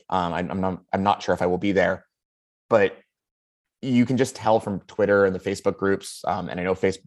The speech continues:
the Facebook groups for the Galaxy are horribly toxic places, but there just seems to be some, the Galaxy need to put up a big performance, I think, on Sunday night. Otherwise, this fan base is gonna go mental, I think, and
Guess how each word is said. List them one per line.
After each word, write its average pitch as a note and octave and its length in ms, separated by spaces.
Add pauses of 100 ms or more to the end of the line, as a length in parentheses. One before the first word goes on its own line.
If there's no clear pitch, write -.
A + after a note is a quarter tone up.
the F#2+ 80
Facebook F2+ 320
groups F2 240
for - 180
the F#2 60
Galaxy F#2 300
are F2+ 200 (140)
horribly F#2+ 300
toxic - 340
places, F#2+ 460 (540)
but C3 140
there C3+ 100
just D#3 200
seems E3 320
to B2 100
be G#2 300
some, F2+ 520 (1200)
the D3+ 80
Galaxy D#3 300
need C3 100
to B2 60
put A#2 160
up G2+ 80
a G2+ 40
big F#2 200
performance, - 760
I G2+ 60
think, - 440 (180)
on G#2 120
Sunday F#2 280
night. F#2 260 (120)
Otherwise, F#2+ 720 (340)
this A#2 160
fan G#2+ 180
base F#2 200
is F2 100
gonna F2+ 160
go F2 340 (100)
mental, F2+ 600 (120)
I F2 60
think, D#2 260
and F#2 260